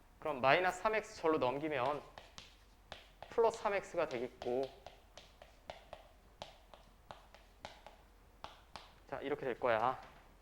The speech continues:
근데 이, 이제는 숫자로 되돌려 놔볼게. 제가 뭘 A라고 했냐면 이의 삼분의 일 제곱을 A라고 했습니다.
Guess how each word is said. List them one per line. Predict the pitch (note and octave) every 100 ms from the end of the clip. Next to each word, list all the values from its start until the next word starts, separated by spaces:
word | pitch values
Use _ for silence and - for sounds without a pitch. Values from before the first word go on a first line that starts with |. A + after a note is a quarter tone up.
| - - - - -
근데 | E3+ F3
이, | C#3+ E3 E3+ E3+
이제는 | A#3+ B3 A#3 A#3
숫자로 | A3 - B3+ A3+
되돌려 | - D#3 F3 D#3+
놔볼게. | B2 B2+ - A#2+
제가 | E3 F3
뭘 | C3 G#3+ F#3
A라고 | D3+ F3+ E3+ D#3+
했냐면 | C#3+ C#3 F3 D#3+ G2 - - - - - -
이의 | D3+ G#3 B3 A#3+ G#3+ - -
삼분의 | - C4+ C4+ C4+ B3+
일 |
제곱을 | G#3 G3+ G3 D#3+
A라고 | C3 E3 D3
했습니다. | D3+ - F3+ B2+ A#2+